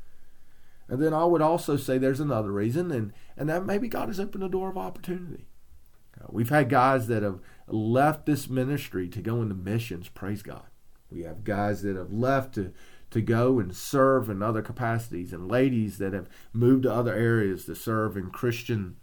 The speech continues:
uh, schools or whatever God has used. And we want God's blessing upon them when God opens up the door for, uh, a young man to go into ministry or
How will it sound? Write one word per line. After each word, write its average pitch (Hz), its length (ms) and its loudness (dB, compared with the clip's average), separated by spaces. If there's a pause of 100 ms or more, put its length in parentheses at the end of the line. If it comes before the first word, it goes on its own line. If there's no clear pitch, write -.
uh, 82 160 -10
schools 101 720 0
or 90 80 -6
whatever 120 400 2
God 104 260 0
has 92 160 -6
used. 104 320 0 (300)
And 101 240 -4
we 113 180 2
want 127 640 -6
God's 113 300 -2
blessing 110 500 -4
upon 98 380 -4
them 98 240 -4
when 92 100 -8
God 104 180 -2
opens 113 380 0
up 107 140 -4
the 104 80 -2
door 104 280 -2
for, 90 300 -6 (320)
uh, 92 240 -8
a 104 80 -2
young 110 260 0
man 101 220 -2
to 98 60 -2
go 98 180 -2
into 92 160 -6
ministry 95 800 -4
or 87 240 -10